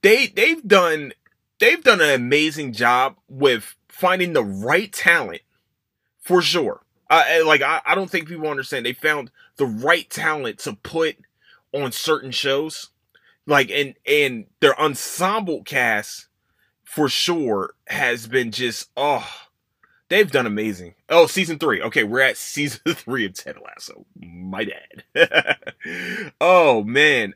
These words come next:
Um, and also, they have some really critically acclaimed, acclaimed shows right now. Like, I haven't seen Truth Be Told yet. I'm not gonna lie, I haven't seen it yet.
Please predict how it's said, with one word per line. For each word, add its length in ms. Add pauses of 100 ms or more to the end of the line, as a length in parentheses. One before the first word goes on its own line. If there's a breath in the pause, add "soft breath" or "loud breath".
Um, 560
and 160
also, 360
they 160
have 260
some 280
really 200
critically 520
acclaimed, 380
acclaimed 380
shows 320
right 180
now. 200
Like, 220 (280 loud breath)
I 80
haven't 160
seen 200
Truth 280
Be 100
Told 320
yet. 200 (200)
I'm 120
not 120
gonna 120
lie, 200
I 40
haven't 240
seen 220
it 40
yet. 240